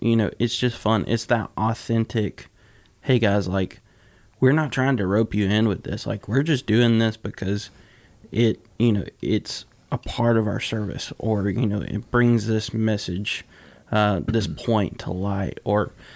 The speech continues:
um, you know, "Hey, we're just gonna have fun with this, and it's okay," you know?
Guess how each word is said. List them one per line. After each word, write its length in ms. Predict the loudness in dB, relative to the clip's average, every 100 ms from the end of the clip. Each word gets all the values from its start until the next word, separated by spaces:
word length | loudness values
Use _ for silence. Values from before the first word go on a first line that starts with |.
| -20 -8
um, 460 | 0 0 2 -2 -4 -8 -4
you 140 | 0 2
know, 60 |
"Hey, 160 | 2 0
we're 160 | 0
just 160 | -2 0
gonna 120 | 0
have 120 | 0 0
fun 300 | 2 2 0
with 140 | -4
this, 280 | -10 -12 -16 -20 -6
and 80 | -2
it's 160 | 0 0
okay," 400 | 0 2 0 -4 -14 -4
you 120 | 0
know? 180 | 0